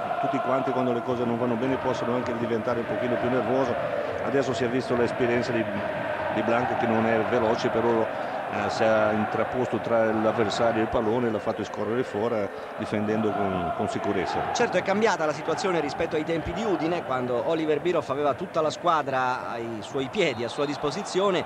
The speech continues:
Speaker 1: Sì.
Speaker 2: Nel Milan, eh, raramente questo si è verificato. Chissà se con l'arrivo di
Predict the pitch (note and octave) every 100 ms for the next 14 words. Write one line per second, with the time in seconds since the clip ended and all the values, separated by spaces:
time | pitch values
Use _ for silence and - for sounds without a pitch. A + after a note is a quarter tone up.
0 | - A#2 B2 D#3+ G3+ G#3+ F#3 F3 E3+ E3
1 | A#2+ A#2+ - - - - - F#3+ G3 G3+
2 | A3 E3+ - C3+ D#3 D3 C3 D#3 E3+ F3+
3 | A#3+ G3+ G3+ G#3+ G3+ G#3 A3+ F#3 C#3+ C#3+
4 | D#3 F3+ F#3 E3